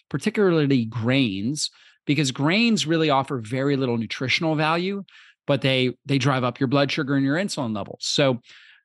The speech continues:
that's kind of the low-hanging fruit as far as what we wanna remove, sugars and grains. And then number two is getting rid of bad fats. So that's gonna be all of our processed seed oils, canola oil,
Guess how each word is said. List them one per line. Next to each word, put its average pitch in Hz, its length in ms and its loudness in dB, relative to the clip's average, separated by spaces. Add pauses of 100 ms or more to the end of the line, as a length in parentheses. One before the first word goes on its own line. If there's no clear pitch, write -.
that's 208 220 -2
kind 202 160 2
of 180 100 2
the 147 200 4
low-hanging 139 540 2
fruit 135 340 0
as 110 160 -4
far 117 340 -2
as 104 560 -4 (220)
what 135 180 0
we 151 100 2
wanna 123 220 0
remove, 110 380 -2
sugars 165 420 0
and 170 100 0
grains. 135 440 0
And 123 160 -4
then 120 80 0
number 123 180 0
two 220 240 -2
is 151 80 2
getting 135 220 0
rid 135 100 0
of 98 140 -8
bad 123 320 -2
fats. 160 380 -2
So - 120 -6
that's 123 180 -4
gonna 147 140 -2
be 131 140 -2
all 127 200 0
of 131 80 -2
our 113 100 0
processed 127 840 -2 (300)
seed 143 420 0
oils, 147 380 0
canola 127 420 -4
oil, 131 560 0